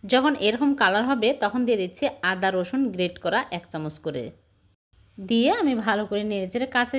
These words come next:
স্মেল যাওয়া পর্যন্ত ভেজে নিব। মশলা ভালো করে ভেজে নিতে হবে। তারপর এর মধ্যে দিয়ে দিচ্ছি স্বাদ মতো লবণ, হলুদের গুঁড়া হাফ চামচ, মরিচের গুঁড়া হাফ চামচ, ঝাল বুঝে দিতে হবে।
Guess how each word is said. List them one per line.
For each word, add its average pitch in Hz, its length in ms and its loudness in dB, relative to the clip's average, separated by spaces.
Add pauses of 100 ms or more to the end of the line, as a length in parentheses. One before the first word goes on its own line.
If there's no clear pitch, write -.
স্মেল 220 280 -2
যাওয়া 202 160 2
পর্যন্ত 185 360 -6 (200)
ভেজে 196 260 -4
নিব। 160 180 -6 (1200)
মশলা 262 320 2 (100)
ভালো 247 160 2
করে 240 200 -2
ভেজে 220 260 0
নিতে 185 260 -4
হবে। 185 200 0 (160)
তারপর 226 280 0 (120)
এর 220 100 0
মধ্যে 208 260 -2
দিয়ে 196 160 -2
দিচ্ছি 160 280 -8
স্বাদ 220 260 -6
মতো 214 240 -6
লবণ, 170 260 0 (680)
হলুদের 214 420 0
গুঁড়া 208 240 0
হাফ 175 200 0
চামচ, 190 340 -4 (680)
মরিচের 208 440 -2
গুঁড়া 208 240 0
হাফ 180 220 -2
চামচ, 196 360 -4 (380)
ঝাল 240 180 2 (100)
বুঝে 226 260 -2
দিতে 180 200 -4
হবে। 165 280 -2